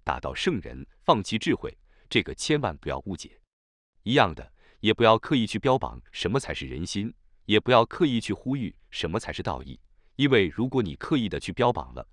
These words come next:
那就会产生一个非常坏的结果。你有说的，大家争着去做；你没有说的，但是明明是该做的，又没有人去在乎、去关心。如果不要刻意的去标榜，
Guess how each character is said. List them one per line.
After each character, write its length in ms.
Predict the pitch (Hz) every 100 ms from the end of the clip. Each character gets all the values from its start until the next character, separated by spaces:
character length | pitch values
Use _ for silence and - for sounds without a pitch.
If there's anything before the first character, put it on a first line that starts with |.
| _ _
那 120 | - 101
就 120 | 92
会 100 | 87
产 180 | - 67
生 140 | 82
一 100 | 78
个 120 | 76 73
非 120 | 123
常 160 | 104 82
坏 160 | 127
的 80 | 80
结 220 | - 98
果。 260 | 80 55 - _ _
你 80 | 123
有 160 | 95
说 240 | 69 120 135
的， 120 | - - _ _
大 140 | 92
家 180 | 87 76
争 180 | - 147
着 120 | 104
去 160 | - 95
做； 180 | - 60 _ _ -
你 100 | 76
没 140 | 127
有 100 | 95
说 240 | - 104
的， 100 | 110 - _ _ _ _
但 160 | - 113
是 240 | - 78 -
明 160 | 92
明 160 | 107 95
是 160 | - 107
该 180 | 123
做 240 | 135 175 98
的， 160 | - - _ _ _
又 180 | 131 98
没 120 | 85
有 100 | 95
人 240 | 58 69
去 160 | - 101
在 180 | 160 98
乎、 160 | -
去 100 | 65
关 220 | - 73 78
心。 220 | 98 98 _ _ _ _ _ _ _
如 160 | 131 165
果 180 | 113
不 140 | 101 127
要 120 | 120
刻 200 | - 151
意 100 | 120
的 100 | 92
去 140 | -
标 220 | 107 120 123
榜， 280 | 67 65